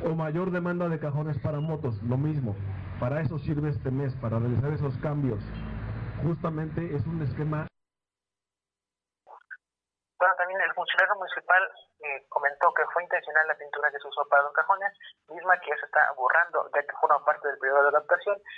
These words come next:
Speaker 2: y posteriormente se aplicará una termoplástica que sería permanente.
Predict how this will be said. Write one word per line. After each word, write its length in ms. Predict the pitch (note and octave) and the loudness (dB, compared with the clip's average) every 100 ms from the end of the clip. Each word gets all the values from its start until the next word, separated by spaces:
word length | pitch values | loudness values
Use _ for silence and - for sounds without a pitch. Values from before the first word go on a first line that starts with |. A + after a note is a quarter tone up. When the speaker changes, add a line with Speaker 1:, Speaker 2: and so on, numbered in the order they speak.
| - | -14
Speaker 2:
y 60 | - | -8
posteriormente 580 | - - D#3+ D#3 D3+ D3+ | -6 2 2 2 -2 0
se 80 | D3+ | -2
aplicará 440 | C3+ - C3+ C#3 - _ _ | -2 0 4 2 0 _ _
una 220 | D3 D3 | 2 2
termoplástica 760 | C#3 C3+ C3+ E3 D#3+ - E3 - | 4 0 2 2 0 -2 -2 -2
que 80 | C3+ | -4
sería 280 | C#3 B2 B2 | 0 0 2
permanente. 640 | A#2 A2+ A2+ F#2+ - - | 2 4 2 0 -10 -10